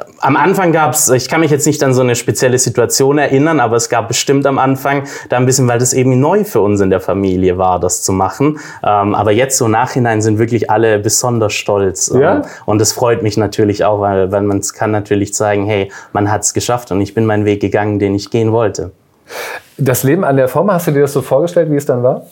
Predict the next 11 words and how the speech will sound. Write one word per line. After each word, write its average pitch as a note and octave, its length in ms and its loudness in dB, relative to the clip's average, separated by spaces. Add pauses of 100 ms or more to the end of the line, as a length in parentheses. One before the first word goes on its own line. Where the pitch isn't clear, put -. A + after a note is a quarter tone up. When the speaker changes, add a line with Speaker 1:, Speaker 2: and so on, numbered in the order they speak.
(480)
Speaker 1:
Äh, A2+ 280 2
ja, C#3 140 4 (100)
so D#3+ 200 0
ungefähr C3+ 420 2
habe A2+ 120 2
ich G#2 60 0
mir A2+ 100 2
das G#2+ 160 0
vorgestellt, F#2+ 720 -2
genau. F2+ 320 -2 (400)
Speaker 2:
Ähm, B2 300 2